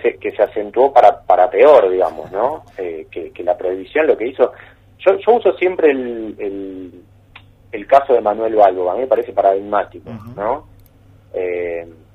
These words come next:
Speaker 1: a, a Emanuel lo termi-, le terminan pegando porque un hincha lo acusó sin conocer, eh, sí, lo conocía, pero digo, lo, los que le pegaron no, no lo conocían, ni al que lo acusó, ni a Emanuel. Digamos, porque acusó a Emanuel de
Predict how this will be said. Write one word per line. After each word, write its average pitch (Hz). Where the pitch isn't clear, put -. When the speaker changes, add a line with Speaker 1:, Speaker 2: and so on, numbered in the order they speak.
Speaker 1:
a, 117
a 117
Emanuel 160
lo 208
termi-, 139
le 117
terminan 185
pegando 180
porque 139
un 160
hincha 196
lo 104
acusó 160
sin 156
conocer, 131
eh, 82
sí, 120
lo 92
conocía, 104
pero 98
digo, 107
lo, 95
los 95
que 104
le 101
pegaron 135
no, 113
no 110
lo 120
conocían, 104
ni 92
al 90
que 92
lo 98
acusó, 101
ni 165
a 104
Emanuel. 98
Digamos, 104
porque -
acusó 196
a 131
Emanuel 156
de 147